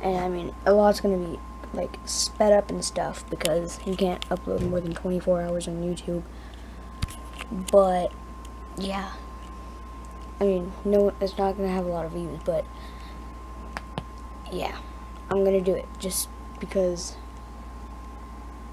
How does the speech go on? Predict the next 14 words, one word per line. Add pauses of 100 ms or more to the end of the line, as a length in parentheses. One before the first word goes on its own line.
(100)
I
need
to
do
something
for
a
million
subscribers,
you
know
what
I'm
saying?